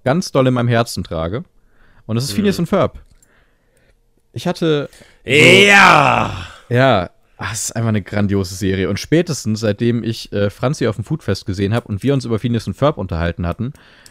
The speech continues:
Speaker 1: und
Speaker 2: Mhm.
Speaker 1: sie dann kurz diesen, d-, den, den, äh, Punkt gesagt hat, so,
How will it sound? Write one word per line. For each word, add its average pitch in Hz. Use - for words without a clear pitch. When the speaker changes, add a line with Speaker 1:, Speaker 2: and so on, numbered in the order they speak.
Speaker 1:
und 101
Speaker 2:
Mhm. 95
Speaker 1:
sie 92
dann 147
kurz -
diesen, 107
d-, 101
den, 101
den, 98
äh, 95
Punkt 135
gesagt 110
hat, 110
so, 107